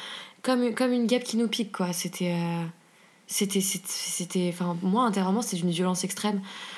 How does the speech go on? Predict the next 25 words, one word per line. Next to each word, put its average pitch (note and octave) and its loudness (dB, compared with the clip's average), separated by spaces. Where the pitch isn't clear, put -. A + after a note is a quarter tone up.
Euh, F3 4
j'ai F3 2
ressenti G#3+ 0
énormément A#3+ 4
de F#3+ 2
gêne G3 2
au F#3+ 2
fait A3 0
que G3 -2
je F#3 2
sois F#3 0
nue F#3+ 2
et F#3 4
de, E3+ 2
de, E3+ 0
de, E3+ -4
de D#3+ 2
dégoût C4 2
envers F#3 4
mon F3 2
corps, C4+ 2
mais F#3+ 4
c'était F3+ -2
quelque F3 -2
chose. A#3+ 2